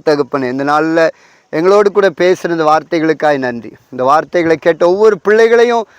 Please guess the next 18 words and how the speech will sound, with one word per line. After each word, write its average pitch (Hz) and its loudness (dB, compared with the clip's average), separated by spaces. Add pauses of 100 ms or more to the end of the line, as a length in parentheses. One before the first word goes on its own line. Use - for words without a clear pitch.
(220)
நீங்க 135 -4
ஆசீர்வதிங்க. 135 -2
அநேகரை 196 2
நீதிக்கு 208 -2
உட்படுத்துகிற 214 0 (100)
பிள்ளைகளாய் 202 2
மாற்றும். 180 -2 (400)
ஒவ்வொருவரையும் 190 0
சதா 190 0
காலங்களிலும் 220 0 (400)
பிரகாசமுள்ள 233 0 (360)
பிள்ளைகளாக 185 0
நீங்க 175 -4
மாற்றி 190 -2
ஆசீர்வதிங்க. 202 -2
இருள் 185 2
இயேசுவின் 196 0
நாமத்தில் 220 0